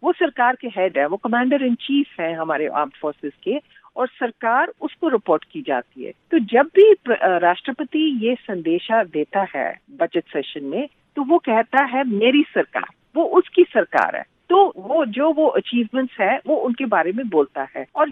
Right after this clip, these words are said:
ये हर साल, हर बार हुआ है, कोई भी party को power में, चाहे कांग्रेस हो, चाहे कोई भी third front हो,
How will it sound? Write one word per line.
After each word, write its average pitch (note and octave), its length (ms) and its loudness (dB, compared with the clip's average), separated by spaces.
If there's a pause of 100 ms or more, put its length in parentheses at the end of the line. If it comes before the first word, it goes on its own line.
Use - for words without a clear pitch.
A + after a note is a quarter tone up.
ये C#4 100 -6
हर D4 200 -4
साल, C4 340 -2
हर C4 280 -2
बार G3 300 0
हुआ D#3+ 400 -6
है, E3 80 -2
कोई D4 200 -6
भी G4 100 2
party F#3 360 0
को F3 160 -6
power D#3 380 -4
में, F4+ 180 -4 (160)
चाहे A3 200 -2
कांग्रेस F3 380 -2 (120)
हो, F3+ 220 4
चाहे E3+ 300 -4
कोई F3 260 0
भी F3 120 -6
third E3+ 280 -2
front E3 420 -4
हो, A3+ 180 -2